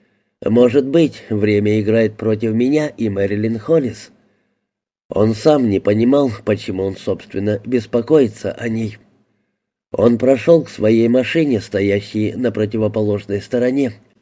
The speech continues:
открыл ее и сгорбился на переднем сиденье, наблюдая за входом в дом номер тысяча двести одиннадцать. Без десяти десять к дому подъехало такси.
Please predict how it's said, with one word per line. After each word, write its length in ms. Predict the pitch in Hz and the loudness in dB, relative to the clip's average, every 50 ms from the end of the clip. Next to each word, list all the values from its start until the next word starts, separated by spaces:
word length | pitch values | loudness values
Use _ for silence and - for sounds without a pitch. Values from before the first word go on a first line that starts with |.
| _ _ _ _ _ _ _ | _ _ _ _ _ _ _
открыл 560 | - 104 110 110 110 - - 147 165 160 143 | 0 0 0 0 0 0 2 2 4 4 2
ее 400 | 123 107 104 104 98 104 104 95 - - | 2 0 -2 0 2 0 0 0 -4 -8
и 140 | - 113 117 | -6 -6 -6
сгорбился 680 | 104 90 101 107 107 110 101 110 110 107 - - 117 104 | -4 -2 -2 0 0 0 0 0 -2 -2 -2 -4 -2 0
на 140 | 113 110 | 0 0
переднем 460 | 104 113 110 113 113 104 104 113 113 107 | 0 0 0 0 0 0 -2 -2 -4 -4
сиденье, 720 | 104 - 139 139 120 113 156 156 143 131 117 95 80 - - - - - _ | -4 -2 -2 -2 2 2 2 2 2 2 0 -2 -2 -6 -14 -20 -20 -10 _
наблюдая 580 | 113 120 113 98 98 98 95 101 98 98 98 | 0 0 0 2 0 -2 0 0 0 0 0
за 180 | 92 85 104 101 | 0 0 -2 -4
входом 460 | 95 - - 98 98 90 101 98 98 | -4 -4 -4 -4 -4 -2 -4 -6 -6
в 60 | 87 | -6
дом 300 | 90 101 101 101 95 85 80 98 | -2 0 0 0 -2 -4 -8 -6
номер 360 | 107 107 95 98 98 95 98 | -4 -2 -2 -2 -2 -4 -4
тысяча 500 | - 107 104 98 - 110 95 - - 98 | -6 -8 -8 -6 -8 -10 -10 -6 -8 -8
двести 400 | 92 95 98 95 92 - - 123 | -8 -6 -8 -8 -10 -8 -4 -2
одиннадцать. 580 | 123 123 120 139 143 135 120 107 - - - - _ _ _ _ _ _ _ _ _ _ _ _ _ | -2 -2 -2 -2 -2 -4 -6 -8 -12 -18 -20 -20 _ _ _ _ _ _ _ _ _ _ _ _ _
Без 320 | - 98 104 107 107 104 90 | -4 0 2 2 2 0 2
десяти 520 | 101 113 107 104 - 123 113 - 135 131 | 0 0 0 2 0 -2 0 2 2 2
десять 560 | 120 131 151 160 143 110 - 104 85 - - - - | 4 4 4 4 4 0 -4 -10 -10 -10 -18 -12 -8
к 140 | 104 104 | -6 -4
дому 300 | 101 95 101 98 101 101 | -2 0 0 0 0 -2
подъехало 640 | 98 - 110 98 90 101 101 95 - - 98 101 101 101 | 0 -2 -4 -2 -2 -2 -2 -2 -2 -4 -4 -2 -4 -2
такси. 480 | - 110 107 - - - 139 123 107 | -4 -6 -6 -6 -2 -2 0 0 -2